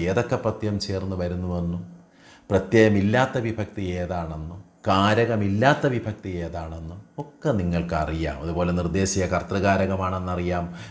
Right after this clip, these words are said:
പ്രതിഗ്രാഹിക കർമ്മകാരകമാണെന്നറിയാം, സംയോജിക സാക്ഷികാരകമാണെന്നറിയാം, ഉദ്ദേശിക സ്വാമികാരകമാണെന്നറിയാം.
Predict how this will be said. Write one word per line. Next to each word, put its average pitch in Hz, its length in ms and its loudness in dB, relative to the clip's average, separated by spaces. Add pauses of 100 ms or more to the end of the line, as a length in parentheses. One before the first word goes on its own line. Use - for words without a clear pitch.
പ്രതിഗ്രാഹിക 98 760 2
കർമ്മകാരകമാണെന്നറിയാം, 92 1500 0
സംയോജിക 92 680 -2
സാക്ഷികാരകമാണെന്നറിയാം, 82 1600 0
ഉദ്ദേശിക 76 680 -6
സ്വാമികാരകമാണെന്നറിയാം. 78 1500 -4